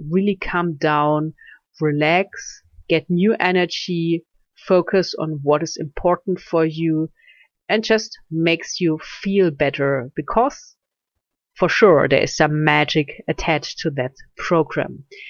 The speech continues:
So if you like to get the magic relaxation for free, just email me to pure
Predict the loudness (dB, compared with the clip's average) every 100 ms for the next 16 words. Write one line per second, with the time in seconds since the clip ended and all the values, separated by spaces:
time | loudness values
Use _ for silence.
0 | -20 -6 4 4 6 4 6 4 2 _
1 | 4 6 4 2 2 2 4 2 2 0
2 | 0 0 -2 0 0 0 -2 -2 -2 -2
3 | -6 0 0 0 0 0 2 0 -2 -2
4 | -4 _ -2 2 2 2 0 -2 -8 -8
5 | -8 2 4 4